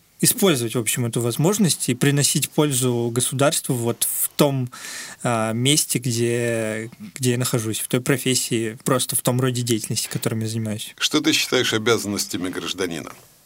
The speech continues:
Speaker 2: Начнем с военной службы. Обязанность?
Speaker 1: А,
Speaker 2: Повинность?
Speaker 1: ну, если мы разграничиваем обязанности и повинности, то,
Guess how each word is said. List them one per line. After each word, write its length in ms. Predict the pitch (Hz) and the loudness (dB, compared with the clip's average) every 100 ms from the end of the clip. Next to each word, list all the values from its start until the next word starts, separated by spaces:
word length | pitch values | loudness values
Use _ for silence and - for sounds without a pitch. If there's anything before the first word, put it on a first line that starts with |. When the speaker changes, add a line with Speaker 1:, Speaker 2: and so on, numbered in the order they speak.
| - | -10
Speaker 2:
Начнем 300 | - - 120 | -4 -2 0
с 100 | - | 0
военной 360 | 110 107 104 98 | 0 0 -2 -4
службы. 440 | - 92 69 - - - | -4 -6 -8 -14 -16 -8
Обязанность? 760 | 95 95 139 127 117 - - - - _ _ _ - _ - 330 | -2 2 2 0 -2 -4 -8 -16 -20 _ _ _ -20 _ -6 0
Speaker 1:
А, 420 | 135 131 123 120 190 127 | 2 2 2 -2 -6 -2
Speaker 2:
Повинность? 800 | 107 107 123 131 120 110 - - - - - - - - - - _ - - | 0 0 0 0 0 -2 -6 -12 -20 -20 -20 -18 -18 -18 -20 -20 _ -20 -2
Speaker 1:
ну, 100 | 240 156 | 2 4
если 240 | 143 - | 4 4
мы 140 | 143 | 2
разграничиваем 720 | 139 135 135 143 160 - 131 127 | 2 2 4 4 2 2 0 0
обязанности 720 | 123 135 127 123 127 - - | 0 2 2 2 0 -2 -2
и 40 | |
повинности, 1000 | 120 123 139 180 160 - - 123 117 110 - | 0 0 2 2 2 0 0 0 0 -4 -2
то, 260 | 123 120 | 0 0